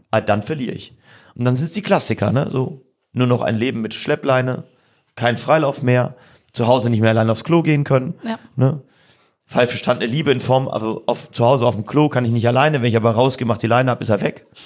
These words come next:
Speaker 1: ne, so. Ja. Und das sind doch die Dinge, da müssen wir uns doch reflektieren.
Speaker 2: Ja.
Speaker 1: Oder?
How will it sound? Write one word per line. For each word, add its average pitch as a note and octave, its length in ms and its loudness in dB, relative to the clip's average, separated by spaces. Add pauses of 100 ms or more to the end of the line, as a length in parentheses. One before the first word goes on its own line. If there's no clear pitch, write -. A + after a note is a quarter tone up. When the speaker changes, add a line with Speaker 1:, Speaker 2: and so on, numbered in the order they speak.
(180)
Speaker 1:
ne, C3+ 140 -2
so. C#3 220 -2 (680)
Ja. - 160 -6 (260)
Und C3 180 -2
das F#3+ 140 0
sind G#3+ 140 0
doch F#3 80 2
die E3 100 -6
Dinge, G#3 220 0
da D#3+ 80 4
müssen F3 220 0
wir E3+ 40 2
uns E3 100 -2
doch D#3+ 160 -2
reflektieren. D3 720 -2 (300)
Speaker 2:
Ja. G3+ 140 -10 (180)
Speaker 1:
Oder? F#3+ 380 0